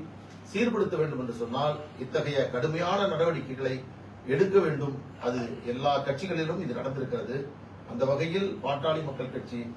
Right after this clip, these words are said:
ஒரு நல்ல முடிவை, ஒரு முக்கியமான முடிவை இன்றைக்கு எடுத்திருக்கிறது. அதன் மூலமாக எங்கள் கட்சி இன்றைக்கு புனிதம் அடைந்திருக்கிறது. இன்னொரு செய்தி, இன்று செய்தித்தாட்களில் ஒரு பொது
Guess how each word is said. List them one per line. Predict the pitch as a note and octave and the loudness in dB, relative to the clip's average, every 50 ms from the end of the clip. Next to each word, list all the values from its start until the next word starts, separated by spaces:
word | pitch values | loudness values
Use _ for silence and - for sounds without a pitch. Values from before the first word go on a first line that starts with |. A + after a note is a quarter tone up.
| - - - - - - | -12 -14 -16 -14 -6 -4
ஒரு | A#2+ B2 B2 A#2+ A2+ | -2 -2 0 -2 -2
நல்ல | G#2 B2+ C#3+ F#3 G3+ G#3+ A3 G#3 | -2 -2 -2 0 0 2 2 2
முடிவை, | - D#3+ D3+ D3 D#3 E3 E3 D#3 - - - - | 2 0 0 0 0 0 0 -2 -6 -10 -12 -10
ஒரு | - - A2 | -10 -8 -6
முக்கியமான | A#2+ - - E3 E3 F3 F3 F#3 F#3 F#3+ F#3 | -6 -6 -6 -4 -2 0 0 2 2 2 0
முடிவை | - C#3 C3 B2 B2+ C#3 C#3+ - - - - - - - - - | 0 -2 -2 -2 -2 -2 -4 -4 -8 -10 -14 -16 -16 -16 -8 -6
இன்றைக்கு | A#2+ C3 C3 C3 - B2 B2 | -4 -2 0 0 -2 -2 -4
எடுத்திருக்கிறது. | A#2 B2 C#3 - - C3 B2+ B2+ A#2+ A2+ A2+ - - | -4 -4 -4 -2 -2 -2 -2 0 -2 -2 0 -2 -2
அதன் | - A#2+ A2+ A#2+ | -2 -2 -2 -2
மூலமாக | B2+ - A#2+ - - - C3+ C3+ C3 C3+ - - - - - - - - - - | -2 -2 -2 -2 -2 0 2 2 2 2 0 -4 -10 -14 -14 -12 -10 -10 -4 -2
எங்கள் | B2+ B2+ B2 A#2 - C3+ | -2 0 0 -2 0 -2
கட்சி | C3+ C3+ - - D#3+ E3 D#3+ - - C3+ | -2 -2 -2 -2 -2 -2 -2 -4 -4 -4
இன்றைக்கு | C3 C3 B2 A#2 A#2+ A#2+ A#2 A#2 A2+ A2 - - | -2 -2 -2 -2 -2 -2 -4 -4 -4 -6 -6 -4
புனிதம் | E3+ F#3+ G3+ G#3+ G3+ F#3 | 0 2 2 4 4 2
அடைந்திருக்கிறது. | - - - - - - - - - - - - - - - - - - - - - - - - - - - - - | 0 -2 -4 -6 -8 -8 -10 -10 -12 -14 -14 -16 -16 -16 -16 -16 -16 -16 -16 -16 -16 -16 -16 -16 -16 -16 -16 -12 -8
இன்னொரு | - F#3 A#3 A3+ G#3 - - - | 4 8 8 8 8 8 4 2
செய்தி, | - - D#2+ - - - - - - - - - - - - - - - - - - - - - - - - - - - - - - - - - - - - - - - - - - - - | 0 -2 -4 -4 -6 -8 -10 -12 -14 -14 -14 -14 -16 -16 -16 -16 -16 -16 -16 -16 -16 -16 -16 -16 -16 -16 -16 -16 -16 -16 -16 -16 -16 -14 -14 -14 -16 -16 -16 -14 -16 -16 -16 -16 -14 -8 -6
இன்று | D3+ F#3 F#3+ F3+ D#3 C#3 B2+ - - - - - - - | 0 2 4 6 6 6 6 4 2 -4 -10 -10 0 2
செய்தித்தாட்களில் | G3 B3 A#3+ B3+ A#3 - F#3+ D#3+ - - - C#3 C3+ C3+ - - - - - - - - - - - - - - | 4 4 4 2 0 2 2 2 2 0 -2 -2 0 0 -2 -4 -8 -10 -14 -16 -16 -18 -18 -16 -16 -14 -10 -4
ஒரு | - C#3 C3+ C3+ C#3 | -2 0 0 2 2
பொது | G3+ A#3+ C4 | 2 4 4